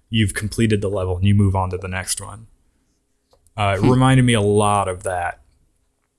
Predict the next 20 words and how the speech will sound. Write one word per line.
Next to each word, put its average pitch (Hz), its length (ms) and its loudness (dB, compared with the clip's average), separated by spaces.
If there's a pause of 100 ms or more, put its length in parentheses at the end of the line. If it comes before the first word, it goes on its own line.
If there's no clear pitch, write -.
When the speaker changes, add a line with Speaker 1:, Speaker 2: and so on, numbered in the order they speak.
(2500)
Speaker 2:
Uh, 131 320 2
and 131 100 0
then 147 160 0
what 165 120 4
else? 101 560 0
Goodbye 190 320 4
Volcano 170 400 0
High. 135 320 2
I 135 40 2
don't 131 200 -2
think, 135 140 -4
I, 151 200 -2
neither 165 240 0
of 143 60 2
us 139 140 0
are 139 40 2
really 123 280 4
into 110 460 -2
visual 104 440 0
novels. 92 760 -2